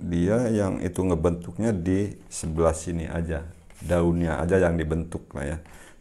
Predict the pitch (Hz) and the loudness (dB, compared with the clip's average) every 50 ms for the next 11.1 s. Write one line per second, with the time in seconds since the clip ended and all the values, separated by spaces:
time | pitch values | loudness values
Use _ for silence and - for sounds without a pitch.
0 | - - - 123 123 123 - 113 110 - 98 92 85 78 - - 87 85 85 92 | -18 -6 0 0 0 2 0 -4 0 2 2 2 2 0 0 0 0 0 2 2
1 | 107 117 113 - - - 110 - - - 104 104 - - 113 113 110 107 107 113 | 2 2 2 0 2 2 2 0 0 2 0 0 2 4 4 4 4 4 2 2
2 | 135 139 135 - 110 101 98 92 - - 107 - - - 90 85 85 85 87 80 | -2 -2 0 0 0 0 0 -2 -2 -4 -6 -4 -2 -2 -2 0 0 0 -2 -2
3 | - - - 98 104 104 - - - - - - - - - - - - - 90 | -8 -6 -2 -2 0 -2 -2 -10 -20 -20 -20 -20 -20 -20 -20 -12 -6 -2 -2 -2
4 | 87 - - 98 107 117 113 107 101 95 101 110 110 98 92 90 104 107 - 101 | -2 0 0 4 6 6 6 6 4 4 2 2 2 2 2 2 0 2 2 4
5 | 101 98 87 - - - - - - - - - - - - - - - 107 110 | 4 4 2 2 -4 -14 -18 -18 -18 -18 -18 -20 -20 -20 -20 -20 -10 -2 2 6
6 | 113 110 101 110 107 104 101 98 90 92 90 87 87 92 113 127 131 131 131 - | 6 8 8 8 8 8 8 6 4 4 4 4 4 4 4 4 4 2 0 -2
7 | - - 147 135 113 107 104 98 95 90 - - 110 120 127 123 - 143 147 156 | -2 0 2 4 6 6 8 6 6 2 0 -2 0 0 0 0 0 -2 0 0
8 | 147 147 - - - - - - - - - 95 92 - - 101 107 117 120 - | -4 -6 -10 -14 -16 -18 -18 -18 -12 -8 -6 -4 -4 -2 0 0 2 2 2 2
9 | 131 131 131 127 113 - - - - - - - 104 - - - 113 110 104 104 | 0 0 0 -2 -4 -8 -12 -14 -10 -10 -4 -2 -2 -2 0 2 4 4 4 4
10 | 101 90 87 85 87 87 85 98 107 123 131 127 113 107 110 95 85 85 90 95 | 6 4 4 4 4 2 2 0 0 0 2 2 4 4 4 2 2 2 2 2
11 | 104 95 | 0 -2